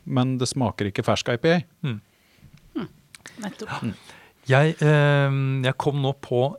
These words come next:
Speaker 2: det er kanskje fordi den nærmer seg lunsj, eh, her vi sitter, eh, men jeg kom nå på en av mine villeste, eh, eh, mat- og drikkeopplevelser. En
Speaker 3: Mhm.
Speaker 2: kombinasjon som jeg eng-, egentlig ikke tenkte kom til å funke,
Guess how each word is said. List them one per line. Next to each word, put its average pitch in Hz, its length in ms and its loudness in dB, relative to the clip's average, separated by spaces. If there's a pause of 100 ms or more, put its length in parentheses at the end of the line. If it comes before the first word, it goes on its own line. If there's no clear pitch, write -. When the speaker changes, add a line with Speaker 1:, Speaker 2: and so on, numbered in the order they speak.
Speaker 2:
det 139 140 0
er - 20 2
kanskje 139 220 -2
fordi 135 100 -6
den 127 140 -2
nærmer 123 180 0
seg 139 160 -2
lunsj, 180 480 2
eh, 151 300 2
her 139 80 2
vi 127 80 -4
sitter, 202 340 0
eh, 151 320 4
men 156 420 -2 (380)
jeg 139 240 4
kom 139 160 0
nå 139 160 2
på 127 240 2
en 120 140 0
av - 20 0
mine 127 240 0 (320)
villeste, 135 680 -2 (100)
eh, 127 400 2
eh, 123 320 -2
mat- 104 400 -2
og 135 140 -6
drikkeopplevelser. 101 680 -4 (240)
En 220 140 -2
Speaker 3:
Mhm. - 40 -2
Speaker 2:
kombinasjon 139 460 0 (580)
som - 200 0
jeg 143 340 0 (600)
eng-, 139 260 -2
egentlig 131 380 2 (180)
ikke - 160 -6
tenkte 127 300 -4
kom 107 100 -6
til 117 140 -10
å 123 100 -4
funke, 165 220 -4